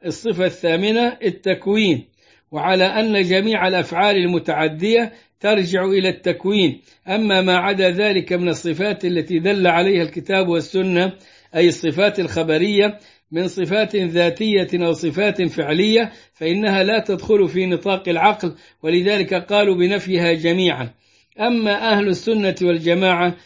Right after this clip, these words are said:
فهم كما يعتقدون في الأسماء يعتقدون في الصفات، وأنها جميعًا توقيفية، ويؤمنون بها بإثبات بلا تشبيه، وتنزيه بلا تعطيل، مع تفويض الكيفية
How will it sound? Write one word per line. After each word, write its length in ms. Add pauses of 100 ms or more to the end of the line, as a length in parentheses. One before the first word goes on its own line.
(140)
فهم 280
كما 320
يعتقدون 800
في 100
الأسماء 640 (240)
يعتقدون 800
في 80
الصفات، 640 (240)
وأنها 360
جميعًا 540
توقيفية، 880 (240)
ويؤمنون 680
بها 440 (300)
بإثبات 680
بلا 440
تشبيه، 600 (320)
وتنزيه 800
بلا 260
تعطيل، 640 (240)
مع 180
تفويض 500
الكيفية 800